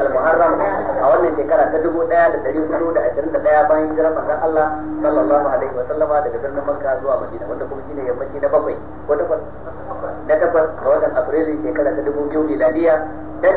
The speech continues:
ci gaba da karatun littafin mu mai albarka Riyadus Salihin. Yau za mu tashi kan babun fil iktisadi fil ibada. Haka ne ko?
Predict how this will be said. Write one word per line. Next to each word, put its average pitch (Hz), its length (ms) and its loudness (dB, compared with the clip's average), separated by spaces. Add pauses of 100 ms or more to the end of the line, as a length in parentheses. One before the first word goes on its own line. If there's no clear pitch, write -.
ci 196 80 -2
gaba 165 400 2
da 135 80 -4
karatun 143 400 -2
littafin 160 560 0
mu 156 200 -2
mai 143 120 0
albarka 156 800 2
Riyadus 160 400 2
Salihin. 143 560 0 (680)
Yau 180 240 2
za 175 160 4
mu 160 80 0
tashi 170 320 0
kan 165 320 0
babun 170 480 2
fil 151 320 -2
iktisadi 175 800 -2
fil 160 160 -4 (160)
ibada. 139 560 0
Haka 156 180 2
ne 151 140 2
ko? - 80 0